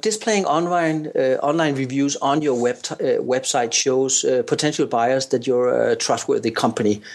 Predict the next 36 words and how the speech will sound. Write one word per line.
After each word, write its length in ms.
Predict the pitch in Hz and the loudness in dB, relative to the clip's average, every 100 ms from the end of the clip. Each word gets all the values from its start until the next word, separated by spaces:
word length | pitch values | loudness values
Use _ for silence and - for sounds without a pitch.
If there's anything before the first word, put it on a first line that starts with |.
| - | -4
that 240 | - 123 - | 0 0 0
they 100 | 139 | 2
can 160 | 151 | 2
do 160 | 135 135 | 2 2
business 400 | 127 120 123 - | 2 2 -2 0
with 180 | 123 120 | 0 2
you. 220 | 117 117 - _ | 0 0 -14 _
Uh, 400 | - 123 117 120 | 0 2 2 2
and 160 | - 131 | 2 2
many 220 | 135 151 | 2 2
companies 580 | 147 143 143 151 135 131 | 0 0 0 2 0 0
know 340 | 135 127 147 | 2 2 2
they 180 | 165 151 | 2 0
have, 320 | 131 135 151 | 2 0 0
uh, 240 | 160 143 131 | 0 2 0
good 240 | 135 143 | 0 -2
customer 380 | - 143 - 147 | 0 -2 0 0
service 460 | - 135 151 165 - - - | 2 2 2 -2 -8 -14 -2
and 120 | 131 | 0
many 220 | 127 143 | 2 0
happy, 400 | 139 135 139 135 139 | 0 0 0 0 2
uh, 120 | 139 | 0
customers. 580 | 131 139 135 - 160 151 | 0 -2 -2 0 0 0
So 160 | 147 139 | 0 0
they 180 | 156 | 0
look 200 | 151 170 | 0 0
for 180 | 165 175 | 0 0
ways 340 | 139 139 147 - | 2 0 0 -4
to 360 | - 139 131 - - - | -2 0 0 -4 -20 -4
share 320 | - 160 180 | 0 0 0
that 200 | 156 113 | 0 -2
fact 360 | - 123 113 | -2 -2 -2
throughout 340 | - 131 120 131 | -2 0 2 0
the 80 | 123 | 0
buying 320 | 127 131 135 | 0 0 -2
process. 540 | - 113 - 120 - | 0 0 2 0 -2